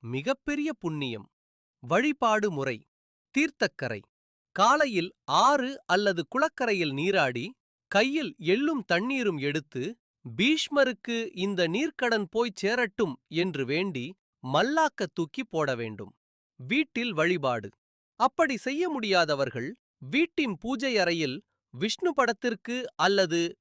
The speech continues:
கிருஷ்ணர் படத்திற்கு விளக்கேற்றி, விஷ்ணு சகஸ்ரநாமம் பாராயணம் செய்யலாம்.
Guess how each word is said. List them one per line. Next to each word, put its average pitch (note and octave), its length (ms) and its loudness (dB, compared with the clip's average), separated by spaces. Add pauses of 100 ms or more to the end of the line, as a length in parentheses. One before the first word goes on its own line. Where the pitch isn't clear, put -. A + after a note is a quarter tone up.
(160)
கிருஷ்ணர் B3 420 -2
படத்திற்கு F#3+ 560 -2
விளக்கேற்றி, D#3 720 -4 (440)
விஷ்ணு G#3+ 480 -2
சகஸ்ரநாமம் A3 760 0 (120)
பாராயணம் F#3+ 540 2
செய்யலாம். C3+ 560 -6